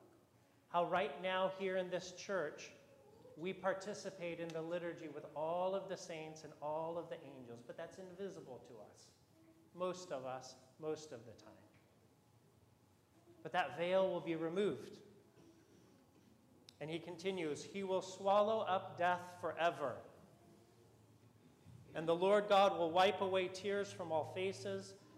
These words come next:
and the reproach of his people he will take away from all the earth. For the Lord has spoken. It will be said on that day, 'Lo, this is our God. We have waited for him that he might save us. This is the Lord. We have waited for him.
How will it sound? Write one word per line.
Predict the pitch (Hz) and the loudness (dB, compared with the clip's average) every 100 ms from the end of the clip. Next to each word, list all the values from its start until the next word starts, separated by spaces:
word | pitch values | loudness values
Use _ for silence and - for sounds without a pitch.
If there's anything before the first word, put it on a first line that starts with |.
| - | -12
and | 151 160 | -4 2
the | |
reproach | 156 156 - 196 208 202 | 4 2 4 4 4 0
of | 165 | -6
his | 156 151 | -6 -8
people | - 208 208 208 202 | -8 -6 -6 -4 -4
he | 180 | -2
will | 165 160 | -2 -2
take | 160 190 190 | 0 -2 0
away | 185 180 175 | 0 0 0
from | 180 165 | -4 -8
all | 151 151 165 170 | -2 0 2 0
the | 170 | -2
earth. | 147 135 117 - - - - - - | -2 -2 -4 -10 -20 -20 -20 -20 -14
For | - 175 | -4 2
the | 180 | 4
Lord | 180 208 214 | 8 8 8
has | 202 190 | 4 -4
spoken. | - 202 196 196 117 113 - - - | -2 0 2 0 -6 -6 -14 -20 -12
It | 160 | -8
will | 160 175 | -4 -4
be | 180 | -4
said | 175 - 220 | -4 2 4
on | 214 190 180 | 6 4 2
that | 185 190 156 | 2 2 0
day, | 170 165 139 131 - - - - | 0 2 0 -4 -10 -20 -20 -16
'Lo, | 147 165 180 185 | 0 4 6 4
this | 160 202 208 | 2 -2 -2
is | 202 180 | -4 0
our | 165 | 0
God. | 160 170 156 120 113 - - - - - - | 4 4 4 2 -4 -14 -20 -20 -20 -20 -2
We | 185 | 0
have | 175 160 | 2 0
waited | 175 185 202 208 214 | 2 2 2 0 -2
for | 185 | -6
him | 147 147 147 143 | -4 -6 -6 -6
that | 165 160 | -6 -4
he | 185 | -4
might | 180 175 175 | -2 -2 -4
save | - 175 170 143 | -6 -6 -4 -4
us. | 113 - 135 | -4 -6 -12
This | 135 185 - | -4 -4 -4
is | 214 | -8
the | - 180 | -4 -4
Lord. | 170 160 156 156 | -2 0 -2 -2
We | 151 | -8
have | 147 | -8
waited | 147 170 190 175 190 | -4 0 2 0 -6
for | 156 | -8
him. | 135 120 117 | -8 -10 -12